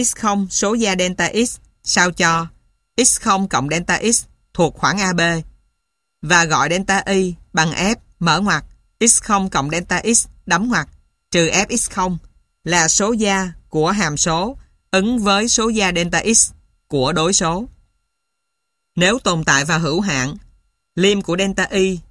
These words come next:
chia delta X khi delta X tiến đến không, thì giới hạn đó là đạo hàm của hàm Fx tại X không, và hàm F X không gọi là có đạo hàm tại X không.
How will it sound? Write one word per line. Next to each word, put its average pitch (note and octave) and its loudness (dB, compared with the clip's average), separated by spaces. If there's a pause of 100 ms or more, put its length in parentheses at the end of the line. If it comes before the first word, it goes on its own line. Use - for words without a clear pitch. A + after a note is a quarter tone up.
(440)
chia F#3 2
delta F#3 -2 (140)
X - 0 (540)
khi G#3+ 0
delta G3+ -2 (120)
X A#3 2
tiến G3+ 0
đến A3+ -2
không, F#3 -4 (680)
thì E3+ 2
giới F#3 2
hạn C#3 -2
đó E3+ -2 (260)
là D3+ 0
đạo C3 -2
hàm D3+ -4
của - -6
hàm E3 -4
Fx G#3 -2 (240)
tại C#3 0
X - -2
không, E3+ -4 (600)
và D#3+ 2
hàm D#3 0
F A3 -4
X - -4
không F3+ -2
gọi C#3+ 0
là D3 -2
có E3+ -2
đạo B2 -2
hàm C3+ -4
tại B2 -4
X - -2
không. D#3+ -4